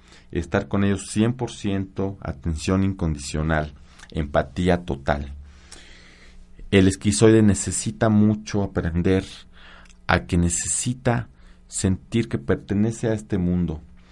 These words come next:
sentir su vulnerabilidad, abrir su corazón y darse cuenta todo lo que viene arrastrando desde el vientre materno,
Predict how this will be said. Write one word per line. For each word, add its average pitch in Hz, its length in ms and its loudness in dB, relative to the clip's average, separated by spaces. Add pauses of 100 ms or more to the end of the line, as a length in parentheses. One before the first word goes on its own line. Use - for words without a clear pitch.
(400)
sentir 107 560 0
su 113 160 0
vulnerabilidad, 87 960 4
abrir 98 360 4
su - 160 -4
corazón 104 800 2 (600)
y 98 160 2
darse 104 340 4
cuenta 101 680 2 (720)
todo 98 360 8
lo 87 180 6
que 85 580 0 (400)
viene 90 760 4 (240)
arrastrando 87 880 2
desde 80 280 2
el 78 120 0
vientre 87 420 2
materno, 85 840 0